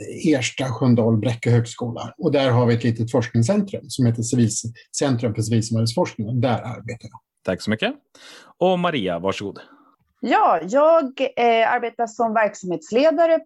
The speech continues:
Speaker 3: på Volontärbyrån som, eh, är en ideell verksamhet som vill uppmuntra människor att engagera sig ideellt och göra det enklare helt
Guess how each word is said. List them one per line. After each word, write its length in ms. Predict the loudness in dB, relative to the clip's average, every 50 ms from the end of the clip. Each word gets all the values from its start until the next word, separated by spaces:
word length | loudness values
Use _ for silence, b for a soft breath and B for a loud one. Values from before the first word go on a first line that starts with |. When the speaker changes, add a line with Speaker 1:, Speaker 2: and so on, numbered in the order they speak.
| _ _ -2
Speaker 3:
på 280 | 0 2 2 2 2
Volontärbyrån 960 | 2 0 0 0 -2 -4 -2 -2 -2 -2 -2 -2 -2 0 2 2 4 2 2
som, 420 | 0 -2 -4 -4 -2 0 0 2 4
eh, 180 | 4 4 2 0 -4 _ _ -20 -20 _ _ -4 0
är 100 | 2 4
en 100 | 4 4
ideell 500 | 2 0 -2 2 2 4 4 2 2 2
verksamhet 580 | 0 0 0 -2 -4 -8 -6 -4 -4 -4 -4 -4
som 200 | -4 -2 0 0
vill 160 | 0 0 0 -2
uppmuntra 600 | -6 -6 _ _ _ -6 -4 -4 -2 -2 -2 -2
människor 500 | -2 -2 -2 -4 -6 -8 -6 -6 -6 -4 -6
att 180 | -8 -6 -4
engagera 360 | -4 -4 -4 -2 -2 -2 -2 0
sig 120 | 0 -2
ideellt 340 | 0 0 0 0 -2 -4 -8 -6
och 60 | -2
göra 240 | 0 2 2 2 2
det 60 | 2
enklare 400 | 0 -2 -2 -4 -2 -2 0 0
helt 240 | -2 -4 -6 -8